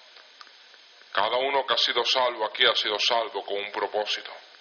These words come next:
No solo de escapar al infierno, pero de ser usado por ti. Oh Señor, úsanos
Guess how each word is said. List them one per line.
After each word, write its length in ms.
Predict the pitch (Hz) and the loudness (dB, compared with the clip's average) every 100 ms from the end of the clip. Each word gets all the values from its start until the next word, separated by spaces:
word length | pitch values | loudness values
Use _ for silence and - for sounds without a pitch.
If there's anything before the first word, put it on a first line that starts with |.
| - - - - - - - - - - - - | -20 -20 -20 -20 -20 -20 -20 -20 -20 -20 -20 -8
No 260 | 101 139 160 | 0 2 4
solo 420 | - 190 160 117 | 2 2 2 2
de 80 | 113 | 2
escapar 440 | 113 110 113 113 | 2 2 2 2
al 160 | 107 104 | 2 -2
infierno, 640 | 98 107 110 110 117 117 - - - - - - - - - - - - - - - | -4 2 2 0 -10 -16 -18 -20 -20 -20 -20 -20 -20 -20 -20 -20 -20 -20 -20 -20 -8
pero 160 | - 98 | -4 0
de 100 | 98 | 2
ser 200 | - 113 | 2 2
usado 520 | 110 - 120 107 95 | 2 4 4 2 -2
por 180 | - 92 - | -6 -10 -10
ti. 160 | 98 - - - - - - - - - - - - - - - - - - | -14 -14 -18 -20 -20 -20 -20 -20 -20 -20 -20 -20 -20 -20 -20 -20 -20 -10 0
Oh 200 | 131 131 | 2 2
Señor, 800 | 120 117 107 107 107 98 92 - - | 0 -2 -2 -2 0 0 -2 -8 -6
úsanos 720 | 120 - - - - - | -2 -2 -2 -8 -12 -12